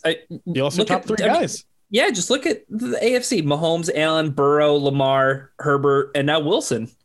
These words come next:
Speaker 2: It's insane.
Speaker 1: Like, I mean, those six guys,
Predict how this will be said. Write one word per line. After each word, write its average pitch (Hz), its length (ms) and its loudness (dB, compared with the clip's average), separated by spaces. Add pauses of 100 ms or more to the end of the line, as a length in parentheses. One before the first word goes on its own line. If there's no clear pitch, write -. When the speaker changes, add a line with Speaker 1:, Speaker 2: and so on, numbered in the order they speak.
(420)
Speaker 2:
It's - 100 -8
insane. 110 220 -4
Speaker 1:
Like, 160 340 0 (140)
I 185 100 2
mean, 190 220 0
those 214 260 2
six 240 260 -2
guys, 233 600 -2